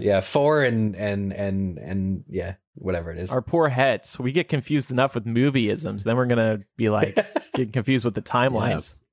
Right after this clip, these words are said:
Speaker 3: No, four you have to do with Cursed Child.
Speaker 1: Oh, yeah.
Speaker 2: <laughs> Yeah.
Speaker 1: Yeah, that's, that's actually, that's
Speaker 2: We
Speaker 1: true.
Speaker 2: should do chapter by chapter for Cursed Child, scene by scene.
Speaker 1: I think
Speaker 3: Well, it works because the whole Cedric Diggory
Speaker 1: Yeah.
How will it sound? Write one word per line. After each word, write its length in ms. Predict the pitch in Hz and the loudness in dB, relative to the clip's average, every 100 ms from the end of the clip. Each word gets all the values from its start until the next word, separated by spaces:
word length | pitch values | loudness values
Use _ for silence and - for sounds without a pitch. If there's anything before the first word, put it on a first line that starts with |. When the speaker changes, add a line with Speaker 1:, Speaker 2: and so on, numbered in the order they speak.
| _ _ _ | _ _ _
Speaker 3:
No, 180 | 117 110 | 2 2
four 340 | - 123 143 147 | 2 2 4 4
you 140 | 110 | 2
have 160 | 101 - | 2 -2
to 80 | 98 | -2
do 140 | 101 | -2
with 160 | 90 - | -2 -4
Cursed 300 | 92 78 - | -4 -4 -4
Child. 480 | 98 82 69 - - | -2 -2 -6 -12 -12
Speaker 1:
Oh, 320 | 82 98 - - 220 | -4 0 0 0 0
yeah. 320 | 135 127 117 | 2 2 0
Speaker 2:
<laughs> 80 | 160 - | -2 -6
Yeah. 120 | 190 190 _ 180 | -10 -10 _ -4
Speaker 1:
Yeah, 120 | 131 160 | 0 0
that's, 100 | - | 2
that's 240 | 220 269 | 0 2
actually, 300 | 285 277 269 | 0 -2 -4
that's 280 | 180 185 - | 0 0 0
Speaker 2:
We 60 | 392 | -2
Speaker 1:
true. 180 | 440 392 | 0 2
Speaker 2:
should 180 | 480 466 | 0 0
do 160 | 381 | -2
chapter 360 | 196 214 175 202 | 0 0 0 2
by 140 | 165 | 2
chapter 400 | 151 160 143 143 | 2 2 2 -2
for 160 | 131 131 | -8 -8
Cursed 300 | 143 131 - | -6 -6 -2
Child, 340 | 131 117 107 | 0 0 0
scene 260 | - 262 269 | -4 -8 -4
by 140 | 247 | -2
scene. 480 | 233 226 190 127 107 - _ _ | -2 -6 -6 -6 -10 -16 _ _
Speaker 1:
I 40 | 135 | -4
think 200 | 403 392 | -2 2
Speaker 3:
Well, 160 | 127 | 4
it 220 | 139 131 120 | 6 4 6
works 340 | 151 247 - | 4 2 -2
because 400 | - 107 127 110 | -6 0 2 2
the 100 | 113 | 4
whole 360 | 107 107 98 92 | 4 4 2 -2
Cedric 560 | - - 104 104 - | -6 0 2 2 0
Diggory 560 | 98 113 101 87 85 87 | 0 4 4 4 2 2
Speaker 1:
Yeah. 200 | 113 123 | 0 -4